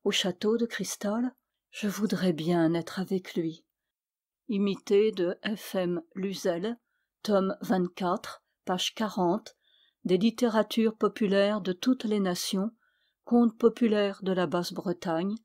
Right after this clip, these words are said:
Maisonneuve, éditeur. Ici se termine Le Château de cristal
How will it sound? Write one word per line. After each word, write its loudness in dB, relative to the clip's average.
Maisonneuve, 0
éditeur. -4
Ici 0
se 0
termine 4
Le 2
Château 0
de 2
cristal -2